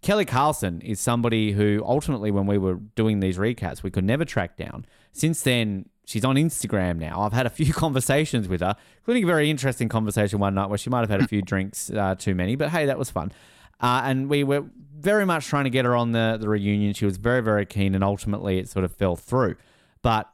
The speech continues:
she has ever, she'll post all the time about Nip Tuck. If you're ever on Instagram and you wanna check her out, I think it's just The Real Kelly Carlson, and she will post all the time about Nip Tuck. She actually did, uh, maybe about a month ago at the time of recording this,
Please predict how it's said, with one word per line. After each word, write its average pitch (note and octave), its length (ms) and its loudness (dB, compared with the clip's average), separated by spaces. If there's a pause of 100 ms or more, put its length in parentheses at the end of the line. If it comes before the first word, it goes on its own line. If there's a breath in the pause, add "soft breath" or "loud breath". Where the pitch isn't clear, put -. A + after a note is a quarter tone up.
(280)
she D#3+ 680 2
has G#2+ 480 0
ever, A#2 320 -2
she'll C3 400 -2 (260)
post C3+ 380 2
all E3+ 160 4
the E3+ 80 -2
time C3+ 420 -2
about G2+ 240 -4
Nip G2 180 -8
Tuck. - 280 -6
If - 120 -16
you're A2+ 160 2
ever A#2+ 320 2 (380 soft breath)
on A2+ 320 0
Instagram A2+ 440 -2
and G#2 140 0
you G2+ 80 2
wanna G2 220 2
check - 280 -2
her F#2 120 0
out, B2+ 240 0
I F#2 60 -8
think G2 160 -6
it's F#2 80 -8
just G2 180 -6
The G2+ 100 -2
Real F#2+ 280 2
Kelly F2+ 280 -4
Carlson, A2 520 -2
and F#2 200 -4
she A#2 240 2
will G#2+ 140 2
post G2+ 380 2
all G2+ 160 0
the G2 80 0
time B2 220 -2
about F2+ 200 -4
Nip F2 160 -14
Tuck. E2+ 160 -10
She B2 120 0
actually B2 340 0
did, G2+ 340 0 (360 soft breath)
uh, G2 280 0
maybe G2 220 0
about F#2 180 0
a F2+ 40 -2
month G2+ 380 -2
ago G2 220 0
at F2+ 80 -4
the - 80 -10
time F#2+ 220 -4
of F2+ 100 -2
recording F#2 440 -4
this, F2+ 260 -2